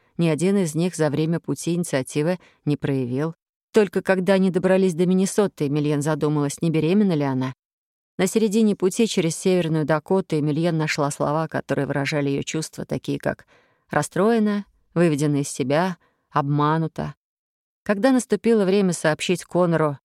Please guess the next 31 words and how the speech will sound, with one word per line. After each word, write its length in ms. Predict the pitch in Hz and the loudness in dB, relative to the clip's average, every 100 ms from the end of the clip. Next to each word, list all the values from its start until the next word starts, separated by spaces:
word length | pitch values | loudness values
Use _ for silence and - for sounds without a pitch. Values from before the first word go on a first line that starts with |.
| _ _ | _ _
где-то 300 | 208 180 170 | 0 2 2
между 300 | 156 156 151 | 0 0 -2
Кирдаленом 680 | 156 160 147 151 151 147 143 | -2 -2 0 0 2 0 0
и 40 | 139 | -2
Споканом, 600 | - 135 - 170 196 196 - _ _ _ | -4 -4 -2 0 0 -4 -10 _ _ _
она 280 | 208 240 269 | 2 4 4
выбрала 400 | 247 208 208 196 | 4 4 2 2
другие 380 | 170 175 165 170 | 2 0 0 -2
фразы. 460 | - 139 143 135 - _ _ _ _ - | -2 -4 -4 -6 -12 _ _ _ _ -4
От 200 | 185 196 | -2 2
радости 440 | 208 170 - - - | 0 0 -6 -10 -4
он 160 | 202 | -2
расплакался. 840 | 165 147 - 151 - 131 - 131 135 _ _ _ _ _ _ | -2 -6 -6 -6 -6 -10 -10 -12 -14 _ _ _ _ _ _
Проведя 380 | 185 196 180 196 | 0 2 2 2
рукой 320 | 180 - 185 | 2 2 0
по 160 | - 165 | 0 -2
краю 240 | 170 170 | 2 0
чугунной 440 | - 160 160 156 156 | 0 -2 0 0 2
раковины, 520 | 170 - 151 151 143 - - - | 0 0 -2 0 -2 -8 -14 -2
Эмильен 460 | 180 175 196 190 | 2 4 2 2
переместилась 640 | 175 165 165 160 185 165 156 | 0 0 0 -2 0 0 0
в 40 | |
столовую, 480 | - 165 196 196 143 | 0 2 2 2 -2
в 60 | |
которой 340 | - 147 165 160 | -2 -2 -2 -2
стояли 420 | - 160 160 151 | -2 -2 0 0
встроенные 460 | 147 160 160 151 147 | -2 -2 0 0 -2
шкафы 400 | - 151 - 202 | -2 -4 -2 -2
с 80 | |
витражными 540 | 156 151 156 151 156 151 | -2 -2 -2 -2 -4 -4
дверцами. 560 | 156 143 - - 120 | -2 -4 -6 -8 -8